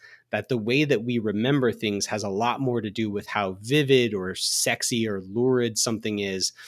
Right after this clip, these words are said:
uh, and less to do with how likely it is. And it leads us astray all the time when we're, when we're making decisions. So those are sort of the four big ones, but there's, there's hundreds and hundreds of, of sort of cognitive errors that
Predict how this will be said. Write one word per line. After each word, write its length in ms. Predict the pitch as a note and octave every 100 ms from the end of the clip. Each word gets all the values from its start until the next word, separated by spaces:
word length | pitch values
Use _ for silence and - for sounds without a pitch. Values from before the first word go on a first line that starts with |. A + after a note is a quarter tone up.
| - -
uh, 100 | G#2+ A2
and 140 | A2+
less 260 | A2 A2+ -
to 100 | G2+
do 180 | G#2
with 120 | G2 -
how 160 | G#2
likely 640 | G2+ G2 A2+ A#2 G#2+ F#2+
it 80 | F#2
is. 340 | F2+ F2+ F2 - - - _ G#2+
And 100 | G#2+
it 140 | G#2
leads 320 | B2 B2+ A#2+
us 160 | A2+ -
astray 520 | C3 - G#2+ G2+ F#2+
all 220 | - C#3+
the 100 | C#3+
time 360 | C3+ A2+ F#2 D#2+ A2+
when 180 | A2+
we're, 160 | A2 G2+ F#2+
when 160 | B2+ A2+
we're 100 | G#2
making 340 | G2 F#2 G2+
decisions. 500 | F2+ - G2+ F#2 F2+
So 120 | -
those 240 | C3 G3+ F3
are 40 |
sort 240 | - D3 B2
of 80 |
the 80 | A2
four 320 | - C3 B2
big 220 | G#2 B2 A2
ones, 260 | G#2+ G2
but 160 | - G#2+
there's, 220 | F#2+ -
there's 220 | - G#2+
hundreds 400 | - F3+ D#3+ A#2+
and 100 | A#2
hundreds 460 | G#2+ A2+ G2 E2+ -
of, 320 | A2 G2+ - _ - - -
of 140 | F#2+
sort 160 | B2 G2+
of 140 | F2+
cognitive 500 | - A#2 G#2 G2 F#2+
errors 540 | F#2+ G2 F#2 E2+ - -
that 200 | F#2